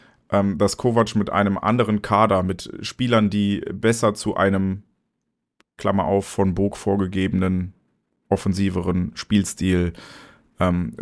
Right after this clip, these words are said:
passen würden, dass er dann nicht auch anderen Fußball spielen lassen könnte, wollte, würde?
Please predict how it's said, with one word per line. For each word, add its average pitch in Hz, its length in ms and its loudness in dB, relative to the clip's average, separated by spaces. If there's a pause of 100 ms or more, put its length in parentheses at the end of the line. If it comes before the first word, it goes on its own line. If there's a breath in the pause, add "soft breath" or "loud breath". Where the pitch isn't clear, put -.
passen 110 340 2
würden, 92 260 0
dass 92 160 -2
er 98 60 -2
dann 98 260 4
nicht 120 220 0
auch - 200 -2
anderen 107 320 2
Fußball 107 380 -2
spielen 101 440 -2
lassen 98 460 -2
könnte, 104 460 -2
wollte, 98 460 -2
würde? 135 420 2